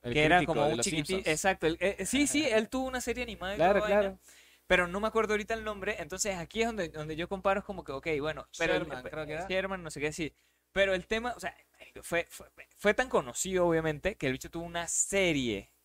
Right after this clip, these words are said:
Speaker 2: animada,
Speaker 1: <laughs>
Speaker 2: y es como que, ¿cómo coño le haces tú una serie animada a un crítico de cine? Entonces sí es como que, bueno, ahí medianamente sí supieron hacerlo, pero ya siento que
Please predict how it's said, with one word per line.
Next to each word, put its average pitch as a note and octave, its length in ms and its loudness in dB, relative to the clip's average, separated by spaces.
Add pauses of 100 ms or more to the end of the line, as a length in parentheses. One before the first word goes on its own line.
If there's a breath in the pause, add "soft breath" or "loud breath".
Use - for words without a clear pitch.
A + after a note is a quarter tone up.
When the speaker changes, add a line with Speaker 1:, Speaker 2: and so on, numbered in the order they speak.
(140)
Speaker 2:
animada, C3 680 4 (100)
Speaker 1:
<laughs> - 140 -6
Speaker 2:
y E3+ 80 6
es F#3 100 0
como A3 200 2
que, E3+ 160 -6
¿cómo A3 320 -4
coño A#3+ 320 -12
le G3 80 -4
haces G3 240 -8
tú G#3+ 100 -12
una G#3 140 -8
serie G#3 240 -8
animada E3+ 300 -10
a - 40 -8
un F3+ 100 -16
crítico F3 480 -6
de A#2 120 2
cine? B2 300 -10 (880)
Entonces F#3+ 380 -2
sí A3 100 -2
es G3+ 60 -8
como G#3+ 200 -2
que, E3 80 -2
bueno, D3+ 280 4
ahí D3 160 0
medianamente F3+ 500 -4
sí F#3 120 -10
supieron F3 340 -4
hacerlo, F#3+ 320 -4
pero D3+ 160 -2
ya D#3 140 -4
siento F3 240 -8
que F3 200 -4